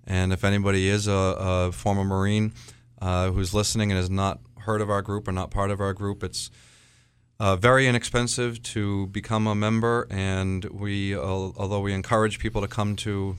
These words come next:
uh, the, the regular monthly meetings, they do not have to go to every meeting. You know, you sort of come when you can, and, uh, it's, it's all about helping, uh, other Marines and also just getting together with our fellow Marines.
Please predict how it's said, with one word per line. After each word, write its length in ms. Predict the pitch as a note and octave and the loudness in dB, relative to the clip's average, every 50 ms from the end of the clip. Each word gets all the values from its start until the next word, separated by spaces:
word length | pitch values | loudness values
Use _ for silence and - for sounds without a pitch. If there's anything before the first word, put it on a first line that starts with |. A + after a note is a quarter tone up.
| - - - - | -10 -16 -14 -8
uh, 380 | G#2+ G2 F#2 F#2 F#2 F#2 F#2 F2+ F#2 | -6 -4 -2 -2 -2 -2 -4 -4 -8
the, 120 | - G2+ F#2 - | -12 -14 -8 -4
the 120 | - F#2+ | -2 0
regular 340 | F#2 F#2+ G2 G2 G#2 G2+ G2 | 2 2 2 2 2 2 2
monthly 320 | G2 G2+ G2+ - - G#2+ | 2 2 0 0 -2 -2
meetings, 580 | G2 G2 G#2 G#2+ G#2 G#2+ A2 A2 G#2 - - - | 0 2 2 2 2 2 0 0 0 -2 -4 -2
they 160 | - F#2+ F#2 | -2 -2 0
do 140 | F2+ F#2 F#2 | 0 0 -2
not 240 | F#2 F#2 F#2+ - - | -2 -2 -2 -2 -2
have 200 | G2+ G2 F#2+ - | -2 -4 -4 -4
to 80 | - | -6
go 180 | F#2 G2 G2 G2 | -4 -2 -2 -2
to 140 | F#2+ G2 G2 | 0 0 -2
every 180 | G2 F#2+ G2 | -2 -2 -2
meeting. 380 | F#2 F#2+ G2 G#2 G#2+ A2 A2+ A2 | -2 -2 -2 -2 -2 -2 -2 -4
You 120 | G#2 F#2+ F#2 | -4 -4 -4
know, 80 | F#2+ | -4
you 120 | F#2+ F#2 F#2 | -4 -6 -6
sort 280 | - - - G2 F#2+ | -8 -8 -6 -6 -4
of 140 | F#2+ F#2 F2+ - - - - - _ - | -4 -6 -6 -8 -14 -20 -20 -20 _ 0
come 200 | - A2 A2+ A2+ | 0 2 4 4
when 100 | A2+ A2+ | 4 2
you 80 | G#2+ | 2
can, 460 | G#2+ - A2+ G#2+ A2 A#2+ B2+ B2+ B2 A#2 - | 0 0 0 0 0 0 -2 -4 -6 -8 -8
and, 480 | - F#2+ F#2 F#2+ F#2+ F#2+ F#2 F#2+ F#2 F#2 | -6 -4 -2 -2 -2 -2 -2 -2 -2 -2
uh, 220 | F#2 F#2 F#2 F#2 F#2 G2+ - | -2 0 -2 -2 -4 -6 -12
it's, 280 | - - G2+ F#2+ - - | -12 -10 -10 -8 -8 -6
it's 260 | - G#2 F#2+ - - - - - _ - - - | -6 -4 -6 -6 -8 -12 -16 -20 _ -20 -20 -10
all 240 | - - G2+ G2+ G2+ | -4 0 2 2 2
about 300 | G#2 G2 G#2 G#2 G2+ F#2 | 2 2 2 2 2 2
helping, 460 | G#2 G#2+ A2 - A#2 A2 G#2+ G#2 G#2 - - - - - - _ _ - | 2 2 2 2 2 0 2 0 -2 -6 -12 -20 -20 -20 -20 _ _ -4
uh, 200 | G2 F#2 F#2 F#2+ - F#2+ | -2 -2 0 0 2 2
other 120 | G#2 G#2 G#2+ | 2 2 2
Marines 500 | G#2 G#2 G#2 G#2 G#2+ G#2+ A2 A2 A2+ G#2 | 2 2 2 4 4 2 2 2 0 0
and 120 | G2 F#2 | 0 0
also 280 | F#2 F#2+ F#2+ - - G2 | 0 0 0 -2 -2 -2
just 180 | F#2 F#2+ F#2 | -2 -2 -2
getting 220 | - G#2 F#2+ F#2+ F#2 | -2 -2 -2 -2 -2
together 360 | F2 G2 G2 G2 G2 G2+ G2+ | -4 -2 -2 0 0 0 0
with 200 | G2 G2 G2 - | -2 -2 -2 -2
our 120 | G2+ F#2+ | -2 -2
fellow 280 | F#2+ - G#2+ G#2 G#2 G2+ | -2 0 0 0 0 0
Marines. 440 | F#2+ F2 E2+ E2+ E2+ F2 F2 - | 0 -2 -2 -2 -2 -4 -6 -8